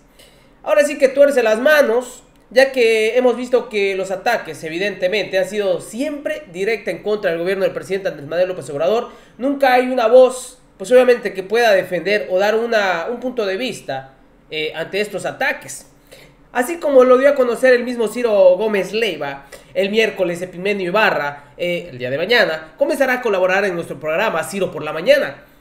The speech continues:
Comentarios diversos nos, nos pedían incluir una voz firme que comparte el sentido de la lógica y acciones del régimen de la cuatro T. Los invitamos y aceptó. Ciro Gómez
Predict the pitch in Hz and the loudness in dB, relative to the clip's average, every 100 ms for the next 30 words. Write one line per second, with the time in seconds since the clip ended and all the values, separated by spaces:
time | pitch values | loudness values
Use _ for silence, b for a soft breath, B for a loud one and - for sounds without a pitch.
0 | - - 339 285 302 285 277 202 220 240 | -12 -6 -4 0 0 4 2 2 0 6
1 | 277 185 202 185 190 180 - - _ 185 | 6 6 -6 -2 -2 -2 -6 -20 _ -6
2 | 175 175 175 - 180 214 262 175 156 156 | -2 -2 -4 -6 -4 0 2 2 0 -8
3 | - 196 220 196 196 196 - 269 202 165 | -8 -6 -2 -2 -2 -4 0 0 2 -4
4 | 160 170 160 156 156 - 170 135 262 196 | -4 -8 -8 -8 -10 -6 -6 0 0 0
5 | 170 135 156 214 208 160 156 247 269 208 | -6 -10 -12 -4 -2 0 4 4 4 0
6 | 233 220 B B B 156 175 - 240 240 | -6 -6 B B B -4 -4 -2 -2 2
7 | 240 226 - B - 170 175 214 208 196 | 0 -2 -16 B -8 -4 -2 -2 -2 -6
8 | 160 147 135 190 185 180 180 170 269 254 | -4 -8 -8 -6 -6 -4 -8 -4 -4 -4
9 | - _ _ _ - 190 214 226 214 311 | -16 _ _ _ -8 -6 -4 -6 -2 2
10 | 330 339 - - - _ _ _ - 226 | 2 -2 -8 -16 -20 _ _ _ -2 0
11 | - 190 - - - _ _ _ _ _ | 0 -4 -8 -16 -16 _ _ _ _ _
12 | _ - 269 277 240 170 208 226 220 - | _ -6 4 6 4 2 -2 0 -2 -4